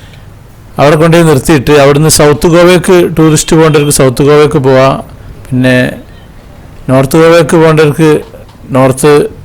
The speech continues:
ഗോവയിലേക്ക് പോവാം. അത് അവ-, അപ്പോൾ എല്ലാവരും ഒരേ പല സ്ഥലങ്ങളിലും കളക്ട് ചെയ്തിട്ട് അവിടെ കൊണ്ടുപോയി വെച്ചിട്ട്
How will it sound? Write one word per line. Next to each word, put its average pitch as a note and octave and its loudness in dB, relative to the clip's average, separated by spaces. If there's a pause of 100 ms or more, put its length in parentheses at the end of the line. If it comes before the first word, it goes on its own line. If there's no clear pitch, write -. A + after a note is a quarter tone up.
ഗോവയിലേക്ക് C3+ 0
പോവാം. A#2 0 (760)
അത് C#3 0
അവ-, C#3 2
അപ്പോൾ C3+ 0
എല്ലാവരും D#3+ 2 (320)
ഒരേ D3 0 (500)
പല C3+ 0 (100)
സ്ഥലങ്ങളിലും D#3 0
കളക്ട് C3+ 0
ചെയ്തിട്ട് C#3 0
അവിടെ C3 2
കൊണ്ടുപോയി C3+ 0
വെച്ചിട്ട് B2+ -4